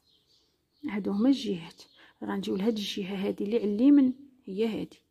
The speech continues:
غنحيدو هادي حتى من بعد وغنجيو لهاد الجهه اليمنيه، نجيو من التحت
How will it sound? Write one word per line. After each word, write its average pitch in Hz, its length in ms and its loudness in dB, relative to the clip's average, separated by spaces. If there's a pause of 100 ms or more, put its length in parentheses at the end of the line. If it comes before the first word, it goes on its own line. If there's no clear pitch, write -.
(320)
غنحيدو 214 440 0
هادي 190 280 -6
حتى - 220 -12
من 190 260 -2
بعد 285 200 0 (400)
وغنجيو 202 360 -4
لهاد 202 160 -2
الجهه 214 480 -2 (180)
اليمنيه، 214 680 4 (400)
نجيو 190 300 -4
من 233 180 4
التحت - 380 -4